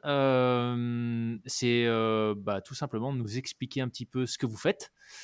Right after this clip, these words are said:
les, les aventures, euh, complètement frappées que vous vous apprêtez à lancer, celles que vous avez déjà réalisées par le passé, et, et puis on, et puis on verra,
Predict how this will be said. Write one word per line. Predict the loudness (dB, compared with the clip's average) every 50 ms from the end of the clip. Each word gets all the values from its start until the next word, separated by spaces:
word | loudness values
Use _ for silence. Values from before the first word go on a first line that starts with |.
| -18 -18 -20 -20 _ _ -12
les, | -6 -2 0 2 4 4 2 2
les | 2 2 4
aventures, | 4 2 2 0 -2 0 -2 0 2 2 4
euh, | 2 4 2 0 0 -2 -4 -6
complètement | -8 -6 -6 -6 -4 -4 -4
frappées | -4 -4 -2 -2 -2 0 2 -2 -2
que | -2 -2 -8
vous | -6 -6
vous | -2 4 4
apprêtez | 4 4 6 2 2 4 4
à | 4
lancer, | 6 4 4 6 4 4
celles | 6 6 4 4
que | 4 4
vous | 8 8
avez | 8 8 8
déjà | 8 8 8 10 8 8 8 8 8
réalisées | 6 6 4 4 2 2
par | 4 4 2
le | 2
passé, | 2 -2 0 2 2 0 0 _ _ -20 -20 -20 -20 -20 -20 _ _ _ _ _ _ -2
et, | 0 2 4 4 4 4 4 4 2 2 2 2 2 2 0 0 -2 -2
et | -4 -6
puis | -4 -2 -2
on, | -2 -2 -2
et | -4
puis | -6 -6 -8
on | -8 -8
verra, | -6 -6 -2 0 0 0 0 -2 -4 -6 -10